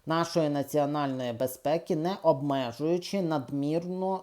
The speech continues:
торгівлю та інвестиції. Обидва лідери привітали поточні зусилля щодо підтримки відкритих каналів зв'язку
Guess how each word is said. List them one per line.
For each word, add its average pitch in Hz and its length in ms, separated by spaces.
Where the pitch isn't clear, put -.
торгівлю 160 640
та 156 400
інвестиції. 147 840
Обидва 220 480
лідери 156 440
привітали 180 680
поточні 190 680
зусилля 143 540
щодо 147 320
підтримки 143 540
відкритих 139 540
каналів 127 440
зв'язку 143 540